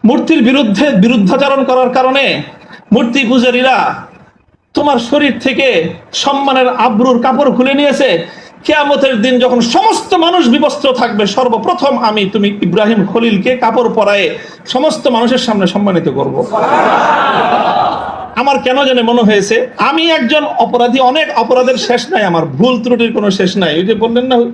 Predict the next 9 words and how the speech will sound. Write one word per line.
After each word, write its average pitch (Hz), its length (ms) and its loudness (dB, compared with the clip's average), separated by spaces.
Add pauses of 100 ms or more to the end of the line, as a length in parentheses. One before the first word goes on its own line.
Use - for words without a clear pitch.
(140)
যে 190 160 0
আব্দুল 180 280 -2
বাসিদ, 165 260 0
বিয়াল্লিশটা 202 640 0
মামলা, 185 340 0 (880)
মামলার 294 440 2
তো 302 80 0
অভাব 311 260 2
নাই 202 360 0